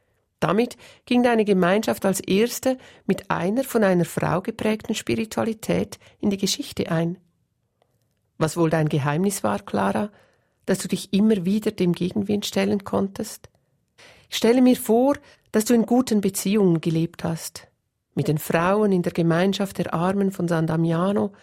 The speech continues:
oder auch mit jenen Frauen, mit denen du einen regen Briefkontakt gepflegt hast. Ja, und wohl auch mit Franziskus, der dir ein lieber Vertrauter geblieben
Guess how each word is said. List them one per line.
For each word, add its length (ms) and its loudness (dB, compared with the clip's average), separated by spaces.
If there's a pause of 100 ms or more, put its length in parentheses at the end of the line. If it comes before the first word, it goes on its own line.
(580)
oder 240 4
auch 60 0
mit 180 2
jenen 400 2
Frauen, 440 0
mit 180 -2
denen 280 2
du 80 -2
einen 320 0
regen 460 0
Briefkontakt 800 -6
gepflegt 520 -8
hast. 360 -10 (520)
Ja, 320 0 (560)
und 140 2
wohl 160 4
auch 240 -2
mit 160 0
Franziskus, 880 -2 (560)
der 100 4
dir 200 2
ein 100 4
lieber 300 0
Vertrauter 680 -6
geblieben 480 -6